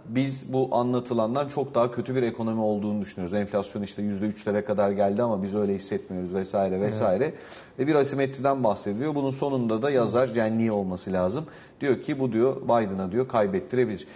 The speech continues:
Speaker 1: Şimdi senden politik bir yorum beklemiyorum ama işte biz mesela enflasyonu, atalet vesaire gibi şeyleri konuşuyoruz. Dünyada da enflasyon, e, ve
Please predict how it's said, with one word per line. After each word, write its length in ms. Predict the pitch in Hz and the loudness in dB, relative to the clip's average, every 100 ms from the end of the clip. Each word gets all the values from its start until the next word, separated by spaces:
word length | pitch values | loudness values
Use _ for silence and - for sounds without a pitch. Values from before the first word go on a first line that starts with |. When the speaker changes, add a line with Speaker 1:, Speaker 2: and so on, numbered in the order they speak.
| - - | -20 -10
Speaker 1:
Şimdi 160 | 123 | 0
senden 260 | 135 139 139 | 2 2 0
politik 340 | 143 143 143 | -2 -4 -4
bir 40 | 147 | -2
yorum 260 | 139 139 | 0 2
beklemiyorum 520 | 135 135 151 131 107 | 0 2 -2 0 0
ama 220 | 151 139 78 | 0 -2 -2
işte 220 | - 110 | -6 -4
biz 180 | 110 104 | -4 -4
mesela 260 | 107 - 90 | -4 -2 -2
enflasyonu, 520 | 107 110 104 110 90 | -2 -2 -4 -2 -2
atalet 440 | 107 110 107 107 | 2 2 0 0
vesaire 380 | 104 - 107 104 | -4 0 0 2
gibi 140 | 107 | -2
şeyleri 320 | - 104 107 113 | -2 -2 -2 -2
konuşuyoruz. 500 | 110 92 135 156 - - - - 110 | -6 -6 -4 -6 -10 -18 -20 -10 0
Dünyada 520 | 123 147 151 180 175 | 4 4 4 4 4
da 220 | 143 - | 4 2
enflasyon, 640 | 107 104 - 117 - 139 139 | -4 -4 0 -2 0 0 0
e, 40 | 135 - 107 110 107 | -4 -4 -2 0 0
ve 220 | 110 113 | 2 0